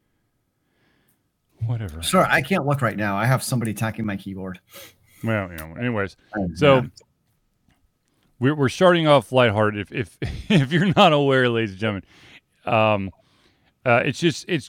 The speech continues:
Speaker 1: good to have the, the family together, especially when it comes to Futurama.
Speaker 2: Well, I do feel like that's one thing, though, that the kind of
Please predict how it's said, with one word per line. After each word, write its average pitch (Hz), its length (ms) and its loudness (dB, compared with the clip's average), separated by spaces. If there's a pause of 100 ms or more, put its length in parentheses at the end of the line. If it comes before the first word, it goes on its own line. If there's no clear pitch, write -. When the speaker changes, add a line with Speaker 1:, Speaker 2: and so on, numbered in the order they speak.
(100)
Speaker 1:
good 165 360 4
to 143 160 0
have 131 460 0
the, 127 240 0
the 131 160 -8
family 123 640 -8
together, - 920 -14 (640)
especially 143 380 -2
when 131 120 0
it 117 40 -6
comes 127 200 -2
to 98 60 -12
Futurama. 92 580 -6 (460)
Speaker 2:
Well, 240 120 6
I 277 40 4
do 370 140 4
feel 370 120 6
like 262 80 4
that's 165 180 4
one 175 240 6
thing, 180 200 0
though, 160 200 0
that 143 280 -2
the 139 200 0
kind 170 320 -4
of 139 180 -8